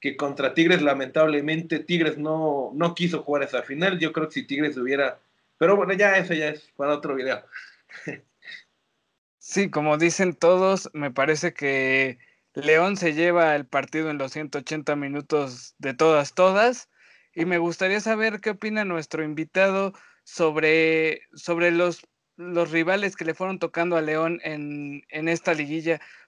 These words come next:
Speaker 2: porque como mencionaba al inicio, me parece también a mí que, que León fue uno en el torneo regular, invencible, que imponía miedo, que con el simple hecho de ver que to-,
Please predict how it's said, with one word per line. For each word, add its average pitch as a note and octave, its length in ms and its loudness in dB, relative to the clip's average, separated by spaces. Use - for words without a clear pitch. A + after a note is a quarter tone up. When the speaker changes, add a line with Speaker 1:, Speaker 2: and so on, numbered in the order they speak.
Speaker 2:
porque D#3+ 320 -2
como E3+ 260 0
mencionaba E3+ 560 0
al F3+ 100 0
inicio, F3+ 400 -4
me E3+ 140 -6
parece D#3 400 -4
también D#3+ 400 -2
a D#3+ 80 -2
mí F3 320 -4
que, D3 720 2
que E3 140 2
León F3+ 480 2
fue G3+ 260 0
uno G#3 380 0
en F#3 100 0
el D#3 120 -2
torneo D#3 300 -2
regular, D#3+ 640 -2
invencible, E3 1040 -2
que C#3+ 360 -6
imponía D3+ 540 -2
miedo, E3 680 2
que D#3+ 160 -4
con E3 180 2
el D#3 80 -2
simple F#3+ 320 -4
hecho F#3+ 220 -2
de D#3+ 100 2
ver E3+ 240 2
que E3+ 140 -6
to-, C#3+ 160 -10